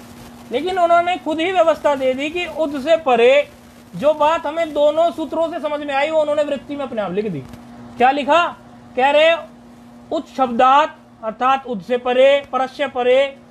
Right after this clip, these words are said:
लुप्त नकार वाली अयंच धातु के। देखो खुद ही कह दिया, एक तो खुद ही कह दिया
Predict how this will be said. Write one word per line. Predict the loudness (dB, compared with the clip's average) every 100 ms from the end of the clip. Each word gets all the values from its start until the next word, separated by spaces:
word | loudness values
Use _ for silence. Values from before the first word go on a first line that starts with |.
| -20 -20 -20 -10
लुप्त | -2 -2 0
नकार | -2 0 2 4 6 4
वाली | 4 2 0 -6 -10 -20 -20 -20 -20 -6
अयंच | 0 0 0
धातु | -4 2 2 2 -2
के। | 2 4 4 0 -20 -20 -14 0
देखो | 0 0
खुद | -4 -6 -4
ही | -6
कह | -2 -4 -2
दिया, | 0 0
एक | 0 -4
तो | -4
खुद | -4 -4
ही | -2
कह | -2
दिया | 0 2 2 0